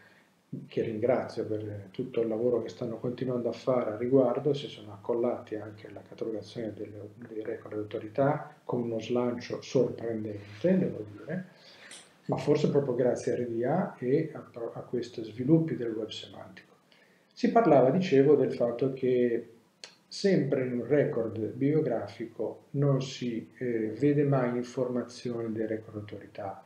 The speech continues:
I record d'autorità non vengono fruiti dall'utenza, eppure possono avere sempre dell'informazione interessante. Aiutano a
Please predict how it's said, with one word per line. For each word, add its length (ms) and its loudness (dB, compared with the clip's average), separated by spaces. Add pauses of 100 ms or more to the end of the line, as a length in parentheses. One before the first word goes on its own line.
(540)
I 120 -6
record 260 8
d'autorità 480 2
non 320 0
vengono 420 0
fruiti 720 0 (160)
dall'utenza, 920 -10
eppure 600 0 (120)
possono 420 0
avere 540 0
sempre 720 -10
dell'informazione 1160 -8 (520)
interessante. 920 -2 (1300)
Aiutano 800 2
a 420 -8